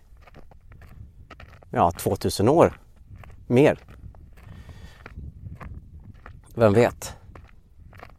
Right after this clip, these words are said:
Och korpen har ju en betydelse då. Eh, åtminstone tusen år tillbaks i tiden. Och, eh, då tycker jag det är så, det rimmar så väl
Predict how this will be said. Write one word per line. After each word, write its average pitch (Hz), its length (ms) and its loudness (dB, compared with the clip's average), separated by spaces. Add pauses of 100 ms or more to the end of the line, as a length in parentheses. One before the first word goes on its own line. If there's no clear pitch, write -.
(800)
Och 117 460 4
korpen 123 480 4
har 110 140 8
ju 104 140 8
en 101 140 2 (680)
betydelse 110 680 4
då. 87 200 4 (2000)
Eh, 82 280 -4 (300)
åtminstone 123 540 4
tusen 139 420 4
år 85 80 0
tillbaks - 380 -4
i 82 40 -4
tiden. - 380 -6 (1120)
Och, 104 340 2
eh, 95 240 6 (720)
då 101 580 6 (680)
tycker - 240 0
jag 104 100 6
det - 40 6
är 110 40 4
så, 90 140 -2 (760)
det 110 100 2
rimmar 110 380 6
så 110 140 2
väl 98 520 4